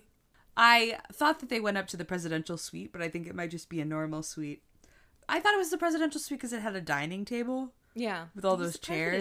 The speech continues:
Speaker 2: president.
Speaker 1: I thought, "This makes," <laughs> yeah, and he's, like, the president. And he knows the guy who opened the hotel.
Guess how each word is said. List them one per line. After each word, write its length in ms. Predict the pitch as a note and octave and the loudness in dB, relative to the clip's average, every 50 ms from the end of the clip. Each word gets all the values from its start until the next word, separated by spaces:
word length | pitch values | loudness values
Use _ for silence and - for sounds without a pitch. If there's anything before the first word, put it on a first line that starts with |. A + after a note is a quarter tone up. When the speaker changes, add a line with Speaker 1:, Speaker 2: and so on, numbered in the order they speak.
| G3 | 0
Speaker 2:
president. 100 | G3 - | -2 -2
Speaker 1:
I 120 | - F3 F3 | -4 -4 -2
thought, 280 | - E3+ E3+ E3+ - - _ _ _ _ - - | 0 2 2 2 0 -4 _ _ _ _ -20 -16
"This 260 | - F#3+ F#3 G3+ - - | -12 -8 -6 -6 -4 -4
makes," 340 | G3+ F#3+ G3 - - - - - | -4 -6 -4 -6 -6 -6 -8 -4
<laughs> 80 | - - | -2 -2
yeah, 60 | A#3 F#3 - C#4+ | -2 0 0 -2
and 120 | C4 A#3+ A#3+ | -2 0 -2
he's, 100 | B3 A3+ | -4 -4
like, 180 | A#3+ A#3+ A3+ | -6 -8 -8
the 60 | A3+ A3 | -10 -10
president. 480 | - A#3+ A#3+ A#3 G#3 F3+ E3 E3 - _ _ - _ _ - - - - - - - - | -8 -6 -6 -6 -6 -8 -10 -12 -14 _ _ -20 _ _ -20 -20 -20 -20 -20 -20 -12 -6
And 120 | - A#3+ A#3 | -4 -2 0
he 100 | C4 A#3+ | 0 0
knows 320 | A3+ A3 A3 A#3+ C4+ B3 | 2 2 2 2 0 -2
the 100 | - - | -4 -4
guy 260 | G3 - G#3 G#3 G#3+ | -4 -2 0 0 0
who 120 | G#3 G#3 F#3+ | -2 -4 -4
opened 240 | G3 F#3 F#3+ F3+ F3 | -6 -8 -8 -8 -6
the 60 | F#3+ | -4
hotel. 720 | F3+ E3+ D#3+ - F3 F#3 F#3 F3 E3 E3+ E3+ F3+ G3 G3+ | -4 -6 -6 -4 -2 0 0 2 0 0 -2 -4 -6 -10